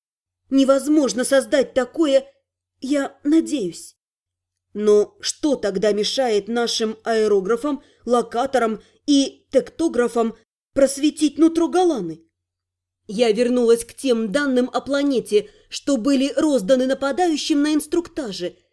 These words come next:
ища геологические показатели. Планета на восемьдесят один процент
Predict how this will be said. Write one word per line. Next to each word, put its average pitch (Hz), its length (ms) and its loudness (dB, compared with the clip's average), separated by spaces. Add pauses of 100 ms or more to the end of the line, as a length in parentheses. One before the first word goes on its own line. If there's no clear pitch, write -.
(200)
ища 233 560 -2
геологические 240 880 -2
показатели. 226 800 -6 (520)
Планета 269 680 2
на 285 240 2
восемьдесят 269 640 -2
один 254 280 0
процент 254 540 -2